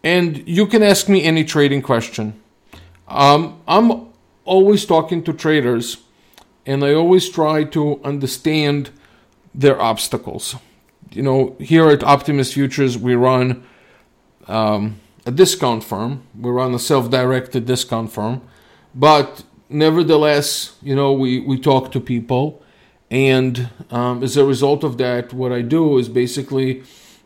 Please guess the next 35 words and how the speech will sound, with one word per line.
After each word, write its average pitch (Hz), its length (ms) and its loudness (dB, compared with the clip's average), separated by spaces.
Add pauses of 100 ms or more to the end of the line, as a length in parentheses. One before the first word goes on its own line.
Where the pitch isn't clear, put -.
(1120)
you 127 80 -14
know, 131 120 -2
some 127 220 -4
of 135 100 0
the 127 80 0
people 127 600 -2 (320)
tell 131 180 0
me 135 460 -2
the 127 460 -2
process 143 640 -2
that 123 180 -6
they 117 100 -2
go 135 260 2
through. 95 340 -8 (540)
And 127 160 0
then 147 380 4
I 135 140 0
have 135 240 0
those 123 240 2
aha 131 440 4
moments, 120 760 -2 (120)
you 131 120 -4
know, 123 200 -2
and 120 260 -6 (320)
which 120 240 -6
leads 147 280 0
me, 143 220 2
well, 139 320 6
this 131 240 0
is 120 120 -2
what 123 180 4
I'm 120 120 2
going 120 260 0
to 120 80 -4
explain 120 720 -6